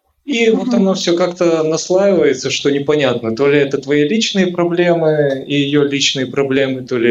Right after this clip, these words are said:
Speaker 1: это проблемы чисто в отношениях и прочее. В общем, мы подумали, что, м, эта штука нам поможет. Но
Speaker 2: Мгм.
Speaker 1: <laughs> не помогла.
Speaker 2: Я, я, я что скажу? Тут, конечно, тоже очень важно учитывать и брать ответственность за свои действия и не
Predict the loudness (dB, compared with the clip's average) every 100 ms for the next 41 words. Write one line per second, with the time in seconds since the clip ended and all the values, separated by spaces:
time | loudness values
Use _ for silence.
0 | 2 -2 -4 -4 0 0 2 0 -2 -4
1 | -4 0 0 0 -2 0 0 0 -4 -2
2 | 0 2 0 -2 -6 -16 _ _ 0 2
3 | 2 2 0 2 0 0 2 2 2 0
4 | 0 0 -2 -4 -8 -20 -8 -6 -2 -2
5 | 0 -2 2 2 2 0 -2 -6 _ _
6 | _ -4 -2 0 0 0 -2 -8 _ _
7 | 2 2 2 0 2 2 2 -2 -2 -2
8 | -2 -4 -6 -2 0 2 2 4 2 2
9 | -2 0 0 -2 -2 -2 -4 -12 -2 0
10 | 2 0 -4 _ -12 -2 0 2 4 4
11 | 4 0 -2 0 2 2 0 0 2 2
12 | 2 0 -2 -2 0 2 2 2 0 2
13 | 2 2 2 0 0 -4 -4 0 2 4
14 | 2 -4 -8 -8 -6 -6 0 0 2 0
15 | 2 2 2 -4 -2 -6 0 2 2 2
16 | 2 0 0 0 2 2 2 2 2 0